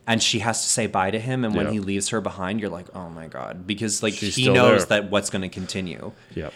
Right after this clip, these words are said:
Speaker 1: And there's nothing he can do about it. It's
Speaker 2: Nope.
Speaker 1: like he just has to get out for himself.
Speaker 2: Yep.
Speaker 1: That was a heartbreaking scene.
Speaker 2: Definitely.
Speaker 1: And, um,
Speaker 2: And there's a scene as well when he gets kidnapped, because, again, he's a black free man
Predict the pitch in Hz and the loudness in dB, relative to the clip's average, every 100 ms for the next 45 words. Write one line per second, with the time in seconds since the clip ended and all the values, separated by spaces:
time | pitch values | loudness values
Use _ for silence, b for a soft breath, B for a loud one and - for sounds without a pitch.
0 | - 113 120 127 131 131 135 117 104 107 | 2 4 6 6 4 2 2 -2 -2 -2
1 | 113 120 107 85 87 95 104 98 113 104 | 0 0 0 -2 -2 0 2 2 -2 -2
2 | - 101 - 95 92 92 90 95 92 90 | -2 -2 -2 -2 0 0 -2 -6 -6 -4
3 | 110 87 - B B - 107 104 127 139 | -2 -2 -6 B B -4 2 8 8 8
4 | 135 120 110 113 104 107 101 101 98 - | 4 0 0 0 0 -2 -2 -4 -4 -4
5 | 90 87 117 B B B - 104 117 123 | -4 -6 -6 B B B 0 4 6 6
6 | 123 127 120 120 117 117 120 127 127 127 | 4 2 2 4 2 0 6 8 8 6
7 | - 170 156 110 117 127 113 110 104 113 | 6 6 6 6 10 10 10 6 4 4
8 | 110 92 117 117 - - 113 101 98 110 | 4 4 6 4 4 2 4 6 4 4
9 | 135 120 135 110 123 123 98 101 107 107 | 2 6 6 6 6 4 6 8 8 6
10 | - - - 135 123 85 82 | 0 -4 4 6 6 6 4